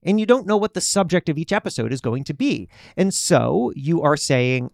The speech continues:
"I need a stream of information like this. Now, please give me things that I don't know." And if we violate that in the wrong way, if we violate the balance of that,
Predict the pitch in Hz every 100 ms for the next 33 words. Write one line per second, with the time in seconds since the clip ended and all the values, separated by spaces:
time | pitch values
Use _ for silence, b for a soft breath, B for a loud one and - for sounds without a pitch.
0 | - 208 262 240 202 180 175 165 - 135
1 | - 190 214 190 160 147 147 135 127 139
2 | 123 117 151 175 120 120 117 139 147 -
3 | 190 214 202 185 175 165 147 135 123 135
4 | 113 120 120 117 120 135 117 B B -
5 | 196 208 185 269 196 117 165 170 220 240
6 | 254 247 _ 214 240 262 - 175 165 127
7 | 143 147 151 131 131 160 165 139 117 123
8 | 139 147 143 113 107 139 180 190 214 226
9 | 247 240